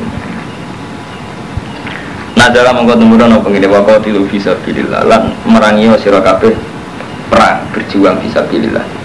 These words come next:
Alladzina yuqatilunakum. Ning wong akeh sing merangi kowe, wa la ta'tadu, aja ngliwati batas. Innallaha la yuhibbul mu'tadin. Lan aku iki diperangi ya perang, tapi saiki nyatane urung diperangi ya justru udon perang.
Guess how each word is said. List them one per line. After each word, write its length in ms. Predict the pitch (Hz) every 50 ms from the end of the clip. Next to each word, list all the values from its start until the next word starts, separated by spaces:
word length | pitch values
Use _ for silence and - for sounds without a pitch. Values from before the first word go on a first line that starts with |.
| - - - - - - - - - - - 101
Alladzina 480 | 107 104 - - 101 107 110 104 98 92 92
yuqatilunakum. 960 | 95 - 92 98 95 - - 92 85 78 - - - - - - - - -
Ning 160 | 107 107 107
wong 160 | 104 101 98
akeh 240 | - - - 113 113
sing 160 | 113 104 98
merangi 240 | 98 95 92 95 98 95 95
kowe, 240 | 107 104 110 107 101 - - - - - - - - - - - - - - - - - - -
wa 160 | 95 92 101
la 80 | 101 98 98
ta'tadu, 480 | 92 - - 92 95 - 117 110 104 -
aja 160 | - 101 95 98 -
ngliwati 400 | 107 107 104 98 - - - - -
batas. 300 | - - - - - - - -
Innallaha 480 | - 98 98 95 98 107 104 101 101 98
la 20 | -
yuhibbul 340 | - - - - - - - -
mu'tadin. 380 | - - - - - - - - - - - - - - - - - -
Lan 100 | - 95 101
aku 120 | 98 - 117
iki 240 | 120 127 - 113 113
diperangi 320 | - - 117 117 135 151 147
ya 80 | 123
perang, 400 | 107 - - - - - - -
tapi 240 | - - 110 135 135
saiki 260 | 117 - 131 127 143
nyatane 340 | 143 131 127 143 127 123 127 131
urung 160 | 131 127 113
diperangi 400 | 123 113 117 117 113 113 113 151
ya 80 | 143 117
justru 320 | 110 110 - 120 113 110
udon 240 | 113 104 104 98 98
perang. 320 | - - - - 82 -